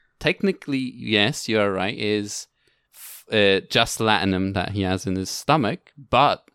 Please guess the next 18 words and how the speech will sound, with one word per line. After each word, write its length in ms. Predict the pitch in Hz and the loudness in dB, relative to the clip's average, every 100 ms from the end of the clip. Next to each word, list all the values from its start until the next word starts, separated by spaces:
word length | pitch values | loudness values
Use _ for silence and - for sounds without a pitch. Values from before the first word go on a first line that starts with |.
| _ _ | _ _
uh, 240 | 104 95 101 _ - | -6 -4 -8 _ -4
the 100 | 104 | -2
way, 400 | 101 113 117 113 _ _ _ _ _ _ _ _ _ | 4 4 4 -2 _ _ _ _ _ _ _ _ _
uh, 320 | 101 95 95 90 - | 0 2 0 -2 -12
what, 220 | - 110 - _ _ _ _ - | -4 -2 -2 _ _ _ _ -6
uh, 40 | |
specifically 960 | 117 - 131 - 160 143 127 - 113 104 | -6 -2 -2 0 0 0 -2 -2 -2 -2
Ferengi 840 | - 107 104 117 127 110 - - - _ _ - | -4 -4 2 4 4 2 -2 -14 -16 _ _ -12
kind 240 | 90 95 | -8 -8
of 80 | - | -10
trade 420 | - 123 127 113 | -4 4 4 4
in 160 | 110 101 | 2 2
and 140 | 95 | 2
use 240 | 95 101 92 | 2 0 -2
as 140 | - | -6
currency 480 | - 147 139 - 107 | 2 2 2 0 -4
is 120 | 92 | -4
gold-pressed 1000 | - 120 127 120 - - 110 98 - - | 0 4 4 2 -4 -6 -4 -4 -8 -16